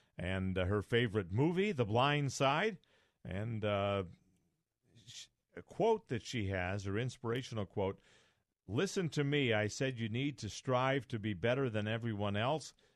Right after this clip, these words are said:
I didn't say you needed to be better than everyone else,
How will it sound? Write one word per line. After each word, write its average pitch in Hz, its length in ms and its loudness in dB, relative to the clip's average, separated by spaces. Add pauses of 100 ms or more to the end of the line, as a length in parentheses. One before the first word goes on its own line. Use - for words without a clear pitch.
(120)
I 85 120 -4
didn't 117 280 -4
say 123 180 2
you 117 180 0
needed 110 300 0
to 101 80 -2
be 95 140 -2
better 135 420 2
than 101 180 0
everyone 85 480 -4
else, 85 320 -2